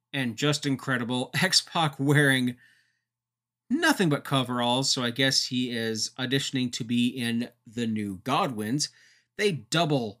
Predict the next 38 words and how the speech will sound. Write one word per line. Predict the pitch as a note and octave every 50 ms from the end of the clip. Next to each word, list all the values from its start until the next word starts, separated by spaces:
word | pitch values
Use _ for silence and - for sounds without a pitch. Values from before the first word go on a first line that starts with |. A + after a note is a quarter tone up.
| _ _ _
super | - - - C#3+ C3+ - C3 A#2+
kick | - - B2+ A#2+ - -
the | - G2
Hardy | G2+ B2+ B2 A#2+ A2+ A2+ G#2+
Boys. | A2+ A#2 A#2+ A#2 A#2 A#2 A2 - - - - _ _ _
Jeff | - F3+ F#3 E3+ -
comes | - F3 D#3+ D3 D#3
out | D#3+ D3+ - -
to | C#3+
make | C#3 C#3+ C#3+ C#3 -
the | A#2
save. | - - - C#3+ C#3+ C#3 C3+ C3+ C3+ B2+ - _ _ _ _ _ _ _ _ _ _
Uh, | - A#2 A#2 A#2 A2+ A2 A2+ A2+ -
nope. | A2+ G2+ G#2+ B2+ C3+ C#3 D3 - _ _ _
There | - C#3 C#3
is | C3+ B2+
a | B2
Lita | B2 A#2+ D3+ F3+ F3 E3+
Karana | C#3+ - - D3+ C#3+ D3 D3 D3 D3 D3 C#3+
here, | C#3+ - C3+ C#3 C#3 C3+
though, | B2+ C3 C3 C3+ C3+
that | C3+ D3 D3 -
breaks | - F3 F3+ D#3 C#3+ D#3+
out | D3 C#3 - -
all | D#3 D3 C#3+
into | C3+ C#3 - B2 A#2+
a | A2
schmoz | - - - A#2+ A#2+ B2 B2 B2 B2 - -
here, | B2+ B2+ B2+ B2+ B2+ -
and | B2 A#2 A#2+ - - _
X | - A#2+ B2 - - -
Factor | - C3 A#2 A2 - - - A#2+ G#2+ G2+ G2+ - _ - - _ _ _ _
gets | - C#3 C3 - -
a | G#2
beat | G2 C3+ D#3+ F3+ F3+ - -
down | D3 D3 D3 D3 D3 D3 D3 C#3+ C#3+ _ _ _ _ -
and | C#3+ D3 D3+ D3 C#3
stands | - - - - - B2 A2+ A2+ A2+ A2+ A2+ A2 A2 G#2+ - -